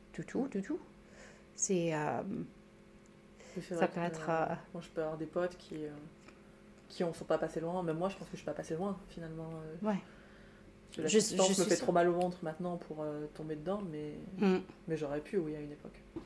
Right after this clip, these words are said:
Speaker 1: Ouais. Ouais, mais
Speaker 2: Ça
Speaker 1: si
Speaker 2: va
Speaker 1: tu,
Speaker 2: vite,
Speaker 1: si
Speaker 2: en
Speaker 1: tu
Speaker 2: fait.
Speaker 1: regardes le, le D S M, la liste D S M cinq, euh, je
Speaker 2: Ouais.
Speaker 1: pense que, et puis quand on,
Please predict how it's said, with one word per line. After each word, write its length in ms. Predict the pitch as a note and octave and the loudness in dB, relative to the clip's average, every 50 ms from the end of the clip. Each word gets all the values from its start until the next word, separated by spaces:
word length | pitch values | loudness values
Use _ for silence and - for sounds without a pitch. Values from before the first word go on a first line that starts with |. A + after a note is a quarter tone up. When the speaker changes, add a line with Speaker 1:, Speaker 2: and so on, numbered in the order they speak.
| - - | -2 0
Speaker 1:
Ouais. 140 | G#3 F#3 - - - - - - - G3+ | 0 0 0 -4 -10 -18 -18 -10 -2 6
Ouais, 300 | G3+ A3 C#4+ F#4 G#4+ F4+ | 10 12 12 12 12 12
mais 200 | A3+ F#3+ F3 E3+ | 12 12 12 12
Speaker 2:
Ça 120 | - F#3+ | 10 10
Speaker 1:
si 60 | F3 E3+ | 10 10
Speaker 2:
va 60 | E3+ | 12
Speaker 1:
tu, 80 | E3 F#3+ | 10 10
Speaker 2:
vite, 80 | A3 | 10
Speaker 1:
si 100 | G#3+ - F#3+ | 10 8 10
Speaker 2:
en 20 | - | 12
Speaker 1:
tu 40 | - A3+ | 12 12
Speaker 2:
fait. 40 | G#3+ G#3+ | 12 12
Speaker 1:
regardes 320 | G3+ G3+ G#3 G3+ G#3 G#3 | 12 12 12 12 12 12
le, 200 | G#3+ G3 F#3+ F3+ | 12 12 12 12
le 140 | F3+ F3+ F3 | 12 12 10
D 100 | E3+ F#3+ F#3 | 10 10 10
S 200 | F#3 F3 - - | 10 10 12 12
M, 180 | G3 G3 G3+ | 12 12 12
la 220 | F#3+ F3 F3 F3 E3+ | 12 12 12 12 12
liste 260 | F3 F3 - - F#3 | 12 8 2 0 2
D 120 | E3+ F3+ | 4 6
S 140 | F3+ F3 - | 6 6 6
M 100 | F#3+ F3+ | 4 2
cinq, 340 | F3+ - A#3+ B3+ C#4+ C4+ - | 4 6 6 6 6 6 6
euh, 180 | G#3+ F#3 F3 F3+ | 6 6 6 6
je 100 | F3+ F3+ | 6 6
Speaker 2:
Ouais. 60 | E3+ | 6
Speaker 1:
pense 200 | F#3 F#3+ F3+ - | 6 4 4 4
que, 180 | - F#3+ F#3 F3+ - - - - - - - - | 6 6 6 6 4 0 -8 -8 -8 -6 -2 0
et 80 | F#3 | 0
puis 340 | F#3+ - - G3 F#3 F3+ F3+ F3+ | 0 0 4 6 6 6 6 4
quand 280 | - F3+ F3 E3+ - | 4 2 2 4 6
on, 380 | F#3 F3+ F3 E3+ D#3+ D3 D3 - | 6 8 8 8 8 6 2 0